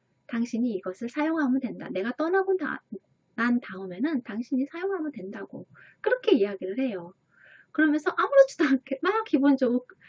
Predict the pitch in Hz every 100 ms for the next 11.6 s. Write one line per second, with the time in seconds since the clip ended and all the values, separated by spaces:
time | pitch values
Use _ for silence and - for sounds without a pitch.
0 | - - 269 262 269 240 226 262 254 320
1 | 320 294 330 254 247 - _ 453 523 508
2 | 403 381 233 226 220 196 185 175 175 _
3 | _ _ - 262 269 311 254 - - _
4 | - 311 403 403 285 254 277 226 - _
5 | _ - 233 269 285 285 285 _ _ _
6 | - 294 277 - 208 220 294 269 220 190
7 | 240 294 359 339 285 262 269 - 208 208
8 | - 359 392 359 294 302 247 - _ -
9 | 254 269 269 269 190 180 269 214 165 190
10 | 330 - 403 381 285 254 - - 196 180
11 | 190 196 240 320 220